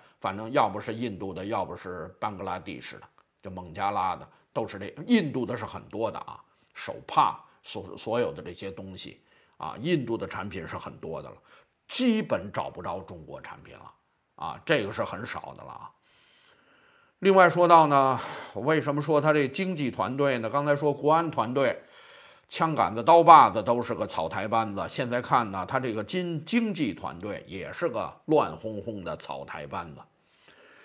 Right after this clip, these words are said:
《金融时报》呢，有着一个最新的报道，之前我们已经说过，华尔街、彭博，还有谁啊，都做过这方面的报道。啊，一开始说有一个三段论啊，就是这机关枪散打，这也不成啊，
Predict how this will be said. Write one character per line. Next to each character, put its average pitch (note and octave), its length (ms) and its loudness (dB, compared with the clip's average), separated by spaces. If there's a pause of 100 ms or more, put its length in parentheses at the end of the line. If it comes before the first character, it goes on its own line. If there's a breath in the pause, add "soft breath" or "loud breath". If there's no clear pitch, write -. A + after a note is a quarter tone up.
(180 soft breath)
《金 G3+ 180 0
融 G3 120 2
时 E3+ 160 2
报》 E3+ 260 12
呢， B2 100 2
有 A2+ 200 0
着 C3 80 -4
一 C3 40 -4
个 C#3 120 2
最 C#3 200 0
新 C#3 200 -6
的 C#3 40 0
报 A#2 220 4
道， C#2 260 -8 (380)
之 A#3 160 2
前 E3+ 240 2
我 C3+ 100 2
们 D3 80 0
已 D3 80 2
经 A#2 140 -4
说 D3+ 180 0
过， C3 160 2
华 A#2+ 160 2
尔 C3+ 160 6
街、 C#3+ 300 2
彭 C3 340 -4
博， B2+ 380 6
还 - 180 -2
有 C#3 140 -2
谁 G2+ 240 -4
啊， A#2 160 -6 (260 loud breath)
都 F3 200 6
做 E3 240 6
过 B2+ 120 2
这 B2 120 0
方 B2+ 160 -4
面 A#2+ 180 -2
的 G#2 80 -8
报 G2 220 0
道。 - 260 -12 (480 soft breath)
啊， F#2+ 220 -4
一 C#3 160 -4
开 C#3 160 4
始 G#2+ 200 -4
说 C#3+ 220 4
有 F#2+ 180 0
一 A#2+ 120 -4
个 C3+ 100 4
三 D3+ 240 2
段 C#3+ 160 6
论 D3+ 260 4 (200)
啊， F2+ 180 -8
就 A2+ 220 -6
是 G#2 340 -10 (760)
这 D#3+ 160 -4
机 A3 200 -6
关 A3 180 0
枪 G#3 400 2
散 - 400 -6
打， D2 340 -2
这 - 100 -6
也 - 100 -6
不 C3+ 160 -10
成 A2 260 -8
啊， F#3+ 160 2